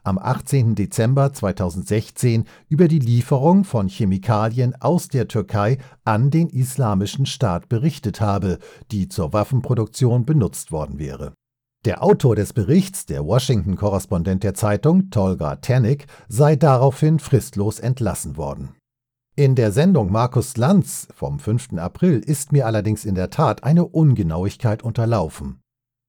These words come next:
Dort hatte ich behauptet, Kaan Dündar selbst habe über türkische Giftgaslieferungen an die Nusra-Front berichtet,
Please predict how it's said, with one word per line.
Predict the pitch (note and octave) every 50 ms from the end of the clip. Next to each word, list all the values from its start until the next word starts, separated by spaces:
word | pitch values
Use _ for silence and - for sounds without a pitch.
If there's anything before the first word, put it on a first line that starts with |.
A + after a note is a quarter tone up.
| _
Dort | - A2 G2+ A#2+ D3+ - -
hatte | D#3 C#3 C#3
ich | A#2 A2 -
behauptet, | B2+ G#2 F2+ A2 A#2 A#2 - - D#3+ E3 D#3+ - _
Kaan | - A#2 G2 F#2+ F#2+ E2+
Dündar | - G2+ A#2 C3 B2 B2+ B2 A#2
selbst | F2+ F#2 A2 C#3 D#3+ D#3 - - - - -
habe | G2+ G2 F#2+ G2
über | G2+ F#2+ F#2 F#2 D#2 -
türkische | - A#2 A2 G#2+ G#2 A#2 - - F#2+
Giftgaslieferungen | - - G#2 - - - - G#2 G2+ G2 - - G2+ G#2+ G#2+ - A2 G2+ F#2+ A2+ A#2+ A#2 A#2+ -
an | - E2+ E2
die | D#2 E2+ D2+
Nusra-Front | E2 F#2 G2 - - G2 F#2+ F#2 - G#2 F#2 F#2 -
berichtet, | G#2+ F2+ A2 A#2+ A#2 - - - G#2+ G2 - -